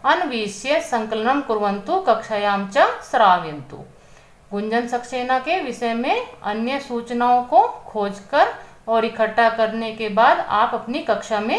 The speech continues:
सुनाइए। यह आपकी गतिविधि प्रश्न है। इसके लिए आप Google की सहायता ले सकते हैं। आप अपने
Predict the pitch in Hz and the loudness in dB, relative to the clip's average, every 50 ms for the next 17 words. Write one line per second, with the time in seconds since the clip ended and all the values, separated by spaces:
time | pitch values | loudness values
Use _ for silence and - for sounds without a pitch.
0 | 523 523 - - - - 240 220 196 170 160 151 143 151 - - - - - - | -2 -4 -8 -12 -8 -4 -2 0 0 0 0 -2 -4 -10 -12 -14 -16 -20 -20 -20
1 | - _ - - - 208 208 208 208 208 208 208 - 277 359 381 269 214 196 190 | -20 _ -20 -12 -8 -4 -2 0 0 -2 -2 -4 -6 -6 -4 -2 -2 -2 -2 -2
2 | 196 190 190 190 190 202 196 - 202 196 196 214 214 202 220 262 320 - - - | -2 -2 -2 -2 -4 -6 -4 -4 -4 -4 -4 -6 -8 -6 -4 -4 -4 -6 -8 -16
3 | - - - - - - - 220 220 - - 240 240 233 226 240 262 294 294 - | -20 -20 -20 -20 -20 -16 -12 -12 -12 -10 -6 -4 -4 -2 -2 -2 -2 -2 -2 0
4 | - 202 208 220 226 - - - - - - - - - - - 185 196 196 196 | 2 2 2 2 0 -4 -12 -18 -20 -20 -20 -20 -20 -20 -14 -8 -6 -6 -4 -4
5 | 214 220 208 - - 269 349 440 - - - 240 208 196 202 196 - 269 359 403 | -6 -8 -8 -10 -10 -8 -8 -8 -8 -6 -2 0 2 2 0 0 0 2 2 2
6 | 349 226 196 190 196 208 202 - - - 226 226 262 320 392 392 - - 190 185 | 0 -2 -6 -6 -6 -8 -10 -10 -8 -6 -4 -2 -2 -2 -2 -2 -2 0 0 0
7 | 185 185 196 190 196 214 226 277 381 440 | 0 0 -4 -8 -8 -6 -4 -4 -4 -6